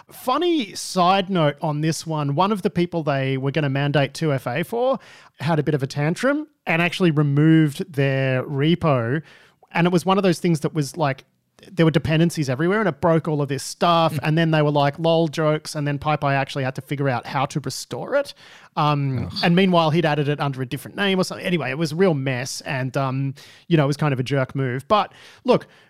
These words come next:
Speaker 1: the reason I, I wanted to highlight this story is because we're seeing a lot of the code repos and sites like GitHub and whatever move towards, uh, mandating two F A, particularly for important stuff. Can't happen soon enough,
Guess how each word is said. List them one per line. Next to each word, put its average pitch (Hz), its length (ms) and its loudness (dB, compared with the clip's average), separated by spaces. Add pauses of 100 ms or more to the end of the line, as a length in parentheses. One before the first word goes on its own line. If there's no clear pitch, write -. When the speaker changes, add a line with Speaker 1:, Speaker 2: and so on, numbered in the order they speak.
Speaker 1:
the 175 100 0
reason 185 260 2
I, 156 140 2
I 160 120 -2
wanted 160 220 0
to 156 80 0
highlight 143 320 0
this 139 100 -6
story 190 360 0
is 143 100 -2
because 139 340 -4
we're 147 80 -2
seeing 156 560 -4
a 180 80 0
lot 156 460 0
of 147 240 -4
the 139 100 -4
code 135 340 -4
repos 123 720 -6
and 127 420 -8
sites 139 320 -4
like 131 160 -6
GitHub 127 340 -4
and 123 100 -6
whatever 123 320 -4 (320)
move 175 380 4
towards, 135 680 -4 (240)
uh, 131 320 -2
mandating 139 680 -2
two 131 200 -6
F - 120 -8
A, 120 120 -4
particularly 165 480 -2
for 135 160 -4
important 117 400 -8
stuff. - 540 -10
Can't 254 260 -2
happen 180 240 -4
soon 175 280 0
enough, 143 460 -4